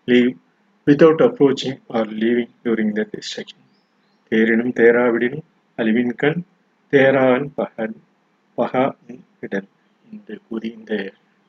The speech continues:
இன்றைய பதிவினை நிறைவு செய்கிறோம். இது எண்ணூத்தி எழுபத்தி ஆறாவது குறளாக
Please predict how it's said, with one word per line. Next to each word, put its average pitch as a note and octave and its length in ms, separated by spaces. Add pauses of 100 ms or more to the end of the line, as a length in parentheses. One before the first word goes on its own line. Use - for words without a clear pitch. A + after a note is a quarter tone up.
(240)
இன்றைய G#2+ 260
பதிவினை A2+ 340
நிறைவு A2 320
செய்கிறோம். C#3+ 380 (200)
இது A2 140
எண்ணூத்தி A2+ 260
எழுபத்தி A#2 320
ஆறாவது A2+ 280 (140)
குறளாக B2+ 500